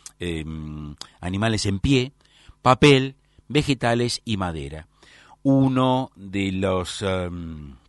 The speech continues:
digamos, una, una vez que el Tratado de Libre Comercio, eh, comience a surtir efecto, prácticamente todas las tarifas, eh, agrícolas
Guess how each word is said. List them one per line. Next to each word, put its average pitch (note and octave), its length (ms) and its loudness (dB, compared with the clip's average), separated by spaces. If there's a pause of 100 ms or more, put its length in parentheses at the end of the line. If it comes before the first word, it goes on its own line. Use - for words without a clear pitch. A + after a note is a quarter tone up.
(680)
digamos, F2 560 -6
una, G#2 300 -4
una B2 180 0
vez B2+ 320 0 (100)
que F#2+ 200 -4
el F2 100 -4
Tratado G2+ 320 -2
de B2 80 2
Libre A#2 220 0
Comercio, F2+ 640 -6 (400)
eh, D#2+ 80 -12 (160)
comience G#2+ 920 -2
a D2+ 420 -12
surtir G#2 440 -2
efecto, B2+ 600 -4 (960)
prácticamente B2 760 -4
todas D3+ 540 4
las A2+ 240 -2
tarifas, A#2 800 -2
eh, F2+ 400 -8
agrícolas G#2 880 -2